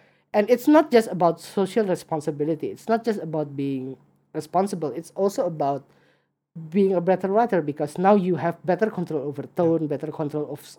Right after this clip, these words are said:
Speaker 1: over scope. And yeah, it really helps.
Speaker 2: I think that's, that's, that's stunning advice. I think that's really, really good. I mean, um,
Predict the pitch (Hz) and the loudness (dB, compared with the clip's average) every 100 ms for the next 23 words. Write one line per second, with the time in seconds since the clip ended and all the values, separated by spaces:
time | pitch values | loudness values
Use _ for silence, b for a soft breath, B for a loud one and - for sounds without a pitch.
0 | - 151 139 135 - 160 151 _ 151 151 | -12 -10 -10 -6 0 0 -2 _ -8 -8
1 | 151 _ _ _ - 214 135 185 247 330 | -10 _ _ _ 2 2 2 -2 0 0
2 | 165 156 - _ _ _ _ _ _ - | 0 -6 -10 _ _ _ _ _ _ -14
3 | 127 170 147 - - 123 156 143 - 147 | -10 -8 -8 -12 -14 -12 -10 -12 -6 -4
4 | 147 131 139 139 - 156 143 147 139 139 | -4 -6 -6 -6 -8 -10 -8 -8 -8 -8
5 | 156 165 160 165 170 156 | -8 -6 -8 -6 -8 -10